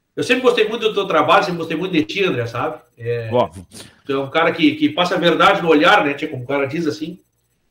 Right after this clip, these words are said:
Speaker 1: Então, é uma satisfação estar contigo aqui, com o Juliano,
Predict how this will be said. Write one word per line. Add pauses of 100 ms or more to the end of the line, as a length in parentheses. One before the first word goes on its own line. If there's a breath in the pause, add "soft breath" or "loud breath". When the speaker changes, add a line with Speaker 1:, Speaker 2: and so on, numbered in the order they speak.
(300)
Speaker 1:
Então,
é
uma
satisfação
estar
contigo
aqui,
com
o
Juliano,